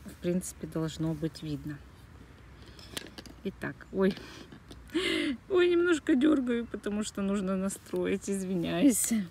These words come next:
Вот так, наверное, видно, да? Итак, мы с вами посмотрим благословение высших сил для вас на природе. А, я сейчас пока перемешиваю карты. Не забывайте,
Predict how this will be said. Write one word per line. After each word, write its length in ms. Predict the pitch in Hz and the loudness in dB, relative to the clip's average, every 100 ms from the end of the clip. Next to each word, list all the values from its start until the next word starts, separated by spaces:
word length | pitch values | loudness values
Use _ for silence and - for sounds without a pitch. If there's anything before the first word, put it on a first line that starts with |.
| - | -10
Вот 140 | 202 - | -12 -4
так, 240 | 160 - | -4 -4
наверное, 400 | 175 165 165 160 | -4 -4 -2 -2
видно, 340 | 147 156 160 | -2 -2 -2
да? 180 | 160 185 285 - - - - - - - | -2 -4 -6 -8 -14 -10 -10 -12 -8 -6
Итак, 400 | - 165 - - - - - - - - - | 0 0 -2 -10 -18 -20 -16 -16 -16 -18 -8
мы 240 | 185 190 269 | 2 4 4
с 120 | - | 4
вами 200 | 190 170 | 0 0
посмотрим 580 | 180 - 233 320 320 233 | -4 0 2 4 4 4
благословение 840 | 190 180 - 180 165 175 170 165 | 4 0 0 -2 0 0 0 0
высших 360 | 180 - 175 | -2 -2 -4
сил 300 | - - 165 151 | -4 -2 -2 -2
для 160 | 165 | -4
вас 560 | 147 165 208 311 - - | -2 0 0 0 -4 -8
на 160 | - 175 | -4 -4
природе. 880 | - 175 165 208 254 220 240 247 262 - - - - - - - | -4 -4 0 2 2 2 2 0 -6 -16 -20 -18 -16 -18 -18 -8
А, 380 | 175 175 165 165 156 - - - - - - - - - - | -2 0 0 -2 -4 -12 -18 -12 -14 -12 -14 -14 -16 -18 -6
я 140 | 175 170 | -2 -2
сейчас 300 | - 175 - | 0 -4 -4
пока 260 | 180 - | -6 -6
перемешиваю 720 | - 165 170 175 165 - 156 160 | -4 -2 0 0 0 -4 -6 -4
карты. 440 | 190 226 - 214 | 2 0 2 0
Не 100 | 190 | 2
забывайте, 720 | 170 156 156 160 170 - | 0 -2 -2 0 -2 -4